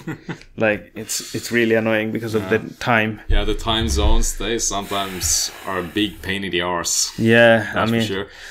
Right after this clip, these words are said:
Speaker 1: I, I remember the, the match between Khabib and Conor McGregor. Like, I was so close to stay, uh, to, to stay awake.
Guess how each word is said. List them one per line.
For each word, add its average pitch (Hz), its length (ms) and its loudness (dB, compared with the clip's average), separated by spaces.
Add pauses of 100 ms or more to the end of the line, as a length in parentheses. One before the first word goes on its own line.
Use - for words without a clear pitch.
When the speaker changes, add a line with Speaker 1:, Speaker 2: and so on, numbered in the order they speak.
(340)
Speaker 1:
I, 180 160 2
I 117 180 4
remember 117 500 4
the, 107 360 0
the 113 160 -2
match 113 400 0
between 107 360 -2
Khabib 113 640 2
and 104 280 -6
Conor 117 300 2
McGregor. 107 680 -2 (280)
Like, - 260 -16 (600)
I 120 80 6
was 123 240 6
so 165 320 6
close 170 380 4
to 165 120 -4
stay, 147 380 4
uh, 131 120 4 (100)
to, 123 340 2 (220)
to 120 120 -2
stay 113 520 2 (600)
awake. 127 460 4